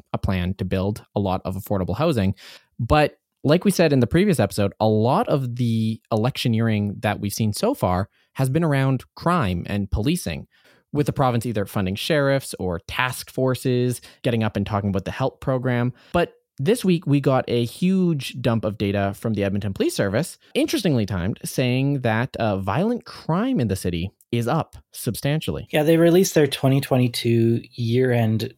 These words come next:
Speaker 2: data and had a whole bunch of charts and some additional, uh, you know, detail in their,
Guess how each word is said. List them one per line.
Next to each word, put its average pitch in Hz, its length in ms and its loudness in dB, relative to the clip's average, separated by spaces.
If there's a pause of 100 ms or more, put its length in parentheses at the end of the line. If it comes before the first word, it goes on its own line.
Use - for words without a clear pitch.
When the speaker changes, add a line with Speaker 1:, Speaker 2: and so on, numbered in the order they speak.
(100)
Speaker 2:
data 104 580 -4 (540)
and 117 480 2
had 113 120 2
a 110 40 2
whole 151 180 4
bunch 139 260 2
of 117 220 0
charts - 800 -2
and 107 400 -2
some 110 220 -4
additional, 107 800 -2
uh, 107 320 -6
you 117 140 -4
know, 107 60 -2
detail 107 480 -4
in 107 140 -2
their, 104 260 -4